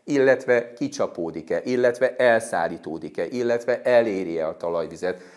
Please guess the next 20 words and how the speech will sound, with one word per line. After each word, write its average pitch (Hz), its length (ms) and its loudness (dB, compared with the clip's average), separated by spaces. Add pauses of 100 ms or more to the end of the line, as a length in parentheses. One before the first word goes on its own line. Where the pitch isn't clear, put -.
(200)
illetve 123 540 4
onnan 120 420 4
felfelé 117 580 2
emelve 113 460 4
vissza, 98 760 0
ö, 87 340 2
sósodhat. 98 800 -2
Tehát 107 420 -2
ezek 127 240 -4
mind 262 220 -4
olyan 120 220 -2
folyamatok, 123 640 0
amelyek 90 480 -6
nulla 95 240 -2
harmincban 71 520 -8
nem 67 180 -12
látszanak. - 560 -16 (640)
Egyáltalán 73 680 -4
nem 50 180 -16
látszanak. - 420 -18